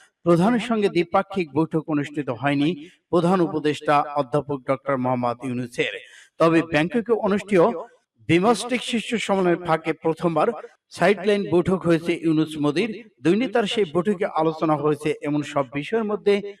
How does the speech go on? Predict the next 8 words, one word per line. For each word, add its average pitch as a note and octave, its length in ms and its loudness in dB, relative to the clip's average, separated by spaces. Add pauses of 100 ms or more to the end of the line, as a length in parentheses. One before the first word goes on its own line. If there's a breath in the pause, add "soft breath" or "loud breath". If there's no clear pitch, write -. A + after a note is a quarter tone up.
(120)
অন্যতম F3+ 400 2
ক্ষমতাচ্যুত D#3+ 800 -2
সাবেক F3+ 440 0
প্রধানমন্ত্রী D3+ 460 0
শেখ D#3+ 260 -6
হাসিনার D3 480 0 (420 loud breath)
পুনঃ E3 420 2 (180)
প্রত্যাবর্তন E3+ 680 2